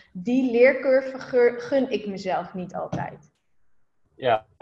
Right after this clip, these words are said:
Speaker 2: tegelijkertijd leer ik ook weer van, ja, start before you're ready, zeg maar. Eh, want ik zie ook, doordat ik altijd een langere curve voor zelf voor ogen heb, vind ik het ook,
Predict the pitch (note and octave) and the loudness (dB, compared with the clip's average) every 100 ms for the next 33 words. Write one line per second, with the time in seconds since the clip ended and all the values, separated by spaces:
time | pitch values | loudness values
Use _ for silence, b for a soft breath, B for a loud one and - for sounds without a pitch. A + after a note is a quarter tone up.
0 | - - A2+ A#2 B2 B2 - A2 G#2 G#2+ | -8 -4 0 4 4 2 2 2 2 4
1 | A#2+ A2+ G#2+ A2+ G2+ G#2+ G2+ G2+ G2+ - | 4 6 2 2 0 0 -2 0 -2 -2
2 | - G#2 G2+ G2 A2+ G#2 G2 A2 A#2+ B2+ | -2 -2 -2 -8 -4 -4 -2 -2 -2 -4
3 | A#2+ A#2 - B2 D3 F3 _ _ _ _ | -8 -8 -4 -2 -2 -6 _ _ _ _
4 | _ A2 G#2 G2+ G#2 G#2 A2 G2+ A#2+ - | _ -4 -2 0 -2 -2 -6 -6 -14 -10
5 | - B2+ A#2+ B2+ C3 C3+ - A2+ A2 B2+ | -6 -6 -4 0 0 0 0 2 4 4
6 | C3+ A#2+ A#2+ A#2 A2 A2 G#2+ A2+ A#2 A2 | 4 4 4 4 2 -2 0 2 2 0
7 | A2 C#3 B2+ A#2+ A2+ - G#2+ - A#2 A2 | 0 4 4 2 -4 -4 -6 -2 2 2
8 | G#2+ A2+ G2 A#2 B2+ A#2 A#2+ E3+ - _ | 2 -4 -2 0 0 0 -2 -2 -6 _
9 | _ _ _ _ _ - C3+ C3 B2 B2+ | _ _ _ _ _ -4 -4 -2 2 6
10 | B2 - | 6 2